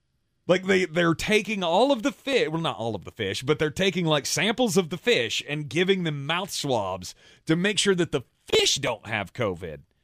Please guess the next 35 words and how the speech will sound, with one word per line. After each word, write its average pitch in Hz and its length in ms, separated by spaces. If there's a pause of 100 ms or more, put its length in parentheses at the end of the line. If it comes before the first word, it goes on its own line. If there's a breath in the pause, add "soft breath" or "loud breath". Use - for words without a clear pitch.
(420)
when 123 240
they 110 100
come 101 240
back. 87 240 (360)
Again, 185 340
this 214 180
is, 170 140
like, 147 180
zero 214 360
tolerance 180 420
policy. 156 400
We 143 120
don't 135 160
want 131 200
it 135 120
around. 113 500 (1800)
But 160 360
th-, 175 160
they're 170 120
doing 220 400
this 147 420
and 147 140
wasting 170 420
all 208 240
of 196 120
this 196 280
time, 160 380
in 147 100
my 175 180
opinion, 127 420
wasting 180 400
all 165 180
of 151 60
this 143 160
time, 147 360